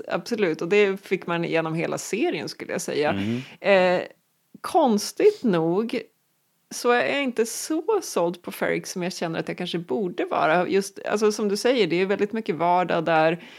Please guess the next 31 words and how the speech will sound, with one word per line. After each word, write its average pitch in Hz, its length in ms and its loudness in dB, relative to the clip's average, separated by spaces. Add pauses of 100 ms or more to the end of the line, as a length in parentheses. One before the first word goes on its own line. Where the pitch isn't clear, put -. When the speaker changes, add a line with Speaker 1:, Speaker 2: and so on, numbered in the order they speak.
(100)
Speaker 1:
Jag 196 100 -4
tycker 208 160 2
att 202 60 4
de 196 80 -2
har 175 80 0
gjort 254 300 -2
miljöerna 170 480 0
jättefina, 175 920 -2
men 202 160 -2
det 240 80 4
är 233 40 6
någonting 285 500 -2
som 254 160 -4
känns 202 580 -4 (680)
lite 226 520 -2
klaustrofobiskt 214 1300 -2
med 190 120 -4
den 185 180 -2
staden. 202 600 0
Jag 214 80 0
vet, - 280 -2
på 285 60 -2
något 311 160 2
sätt - 140 -8
känns 196 220 0
det 196 60 -8
som 190 180 -2
att 190 120 -2
man 185 200 0
rör 190 280 4
sig 180 420 0